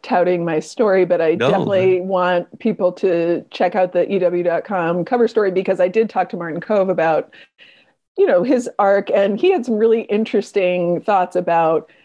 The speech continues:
Speaker 1: A, you know, having Terry Silver come on, and then B, um, learning, you know, 'cause he didn't know at the beginning of the season, learning that, uh, it was gonna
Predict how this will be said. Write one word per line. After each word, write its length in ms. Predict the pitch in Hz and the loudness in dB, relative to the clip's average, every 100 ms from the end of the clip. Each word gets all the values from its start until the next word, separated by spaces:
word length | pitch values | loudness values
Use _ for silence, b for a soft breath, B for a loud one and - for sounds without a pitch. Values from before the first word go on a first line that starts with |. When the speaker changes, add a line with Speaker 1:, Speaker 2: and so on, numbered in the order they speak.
| b _ | b _
Speaker 1:
A, 640 | 226 220 196 185 180 185 - _ | 2 4 4 4 2 -2 -10 _
you 140 | 214 | -2
know, 340 | 180 165 160 - _ _ _ _ _ _ _ _ _ _ - _ _ _ _ _ _ | 0 0 -2 -8 _ _ _ _ _ _ _ _ _ _ -20 _ _ _ _ _ _
having 340 | 196 226 208 | -2 0 0
Terry 260 | 196 214 190 | 0 0 0
Silver 340 | - 202 185 | 0 -4 -2
come 220 | 180 214 180 | -4 -4 -2
on, 600 | 214 220 170 160 160 170 B B B | 0 0 2 0 0 -4 B B B
and 200 | 180 185 | -2 2
then 280 | 185 180 175 | 2 2 0
B, 680 | 220 196 190 180 175 170 - | 0 2 4 4 4 2 2
um, 580 | 175 165 160 156 147 147 _ _ | 0 2 0 -2 -6 -12 _ _
learning, 800 | 202 196 185 180 180 180 175 175 | -2 2 4 4 2 2 -4 -2
you 80 | 220 | 0
know, 100 | 175 | 0
'cause 160 | 165 240 | -2 -2
he 100 | 302 | 0
didn't 220 | 262 196 | 2 2
know 160 | 175 | 2
at 100 | 170 | 0
the 60 | 165 | 0
beginning 320 | 180 170 165 | -4 -2 -2
of 60 | 160 | -2
the 80 | 170 | -2
season, 640 | - 285 185 170 165 170 | 2 2 2 0 0 -2
learning 400 | 190 190 175 170 | 0 2 0 0
that, 360 | 170 165 160 151 | -2 -2 -2 -2
uh, 600 | 180 165 160 151 131 107 | -2 0 0 0 0 -2
it 120 | - | 0
was 160 | 175 165 | -2 0
gonna 420 | 175 151 160 160 | -2 -2 -2 -2